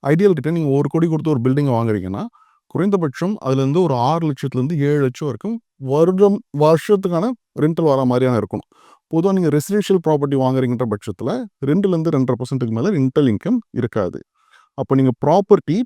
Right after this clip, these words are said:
பாசிவ் இன்கம்காக இன்வெஸ்ட் பண்ண போறீங்க அப்படின்ற பட்சத்துல ஒரு கமர்ஷியல் ப்ராப்பர்ட்டியா பார்க்கிறது ஐடியல் சாய்ஸா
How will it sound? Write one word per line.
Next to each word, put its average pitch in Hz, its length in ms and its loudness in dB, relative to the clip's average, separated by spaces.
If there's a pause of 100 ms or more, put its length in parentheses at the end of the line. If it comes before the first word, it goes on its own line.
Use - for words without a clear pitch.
(200)
பாசிவ் 185 460 2
இன்கம்காக 208 440 2
இன்வெஸ்ட் 165 260 -2
பண்ண 139 120 -2 (100)
போறீங்க 123 280 2 (400)
அப்படின்ற 131 320 -2
பட்சத்துல 101 340 -6 (560)
ஒரு 143 100 -2 (100)
கமர்ஷியல் 202 540 0
ப்ராப்பர்ட்டியா 156 400 0 (100)
பார்க்கிறது 117 360 0 (540)
ஐடியல் 156 280 0
சாய்ஸா 123 280 0